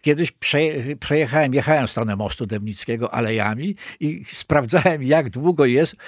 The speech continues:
między godziną dziewiątą a dziewiątą trzydzieści. To już wydawało się mnie, że to jest taka pora troszkę, e, już, że, że, że się rozluźni. Otóż nie, nie rozluźniło się. W związku z powyższym,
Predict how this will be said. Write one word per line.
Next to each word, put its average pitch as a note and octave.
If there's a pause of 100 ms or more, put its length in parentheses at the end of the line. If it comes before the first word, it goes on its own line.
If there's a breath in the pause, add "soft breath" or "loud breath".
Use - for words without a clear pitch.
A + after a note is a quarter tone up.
(120 loud breath)
między D#3
godziną C#3+
dziewiątą C#3+
a B2
dziewiątą C3+
trzydzieści. A#2+
To A2+
już A#2 (240 loud breath)
wydawało A#2
się E3
mnie, A#2+
że F3
to D3+
jest C3
taka A#2+
pora C#3
troszkę, C#3 (360 loud breath)
e, A#2
już, B2+
że, B2+
że, C3+
że A#2
się C#3
rozluźni. C3 (360 loud breath)
Otóż -
nie, C3 (160)
nie B2+
rozluźniło A2+
się. G2 (460 loud breath)
W A#2+
związku C3
z -
powyższym, C3+